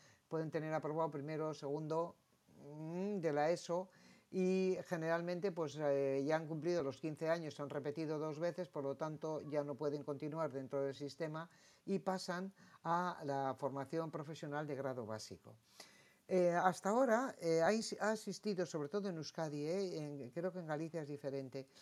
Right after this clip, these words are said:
pero la, la F P de grado básico se ha, se ha llevado fundamentalmente a cabo en convenios con los ayuntamientos, los antiguos centros de iniciación profesional,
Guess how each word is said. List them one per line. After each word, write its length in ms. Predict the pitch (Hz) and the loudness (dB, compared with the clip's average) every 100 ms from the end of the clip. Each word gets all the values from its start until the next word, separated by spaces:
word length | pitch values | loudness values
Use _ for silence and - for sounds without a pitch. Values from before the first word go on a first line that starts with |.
| - - - | -20 -20 0
pero 640 | 170 160 160 156 156 151 | 2 4 4 2 2 2
la, 260 | 147 156 151 | 4 2 2
la 300 | 156 143 147 | 0 2 2
F 180 | 165 202 | 2 0
P 140 | 208 190 | 0 0
de 80 | |
grado 280 | 170 190 185 | 2 0 2
básico 400 | 190 175 170 175 | 0 -2 -4 -4
se 140 | - 160 | -2 -2
ha, 220 | 170 147 | -2 -2
se 160 | 175 | -2
ha 40 | 175 | -2
llevado 360 | 175 165 165 | 0 0 0
fundamentalmente 1000 | 165 147 139 139 147 170 165 170 156 156 | -2 -8 -6 -6 -6 -6 -6 -6 -2 0
a 100 | 143 - | 0 -2
cabo 320 | 170 175 175 - - - - | -2 -2 -4 -10 -20 -20 -6
en 160 | 175 160 | -6 -2
convenios 580 | 160 160 190 190 196 | 0 2 2 2 -2
con 140 | - 175 | -2 -6
los 180 | 147 160 | -4 -2
ayuntamientos, 800 | 139 143 135 143 156 143 147 | -2 -2 -4 -4 -4 -4 -2
los 160 | 139 147 | -2 -4
antiguos 400 | 156 208 202 185 | 0 0 0 -2
centros 320 | 190 180 170 | -4 -2 -4
de 60 | 156 | -4
iniciación 480 | 151 143 147 156 143 | -4 -4 -4 -4 -4
profesional, 920 | 143 147 139 143 143 170 160 165 | -8 -8 -8 -6 -4 -2 0 -2